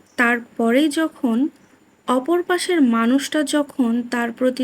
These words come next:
দুর্বল হতে থাকে, নির্ভরশীল হতে থাকে, ঠিক তখনই সেই মানুষটা তার কাছ থেকে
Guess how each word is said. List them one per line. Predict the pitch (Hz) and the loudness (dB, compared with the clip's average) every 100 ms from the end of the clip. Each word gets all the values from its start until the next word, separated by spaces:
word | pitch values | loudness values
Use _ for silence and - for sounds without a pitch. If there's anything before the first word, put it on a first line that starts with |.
| 214 | -6
দুর্বল | 220 226 220 240 | -2 -2 0 -2
হতে | 233 247 247 | -2 -6 -6
থাকে, | - 254 262 381 480 _ _ _ _ _ _ _ - | -6 -6 -4 -6 -6 _ _ _ _ _ _ _ 0
নির্ভরশীল | 240 240 247 262 - 285 | 2 2 -2 -4 0 0
হতে | 269 285 302 | 0 -2 -4
থাকে, | 302 294 381 480 - _ _ _ - | -4 -6 -4 -6 -8 _ _ _ -4
ঠিক | 320 - - - - | -2 -2 -12 -20 -4
তখনই | 240 233 - 285 262 302 - _ _ _ - | -4 -2 2 4 6 2 -2 _ _ _ -10
সেই | - 247 233 | -2 2 4
মানুষটা | 233 233 262 262 - 311 453 _ _ _ - | 4 2 0 -2 -4 -4 -4 _ _ _ -6
তার | 220 208 | -4 -2
কাছ | 208 226 240 | -4 -6 -6
থেকে | 262 262 | -8 -4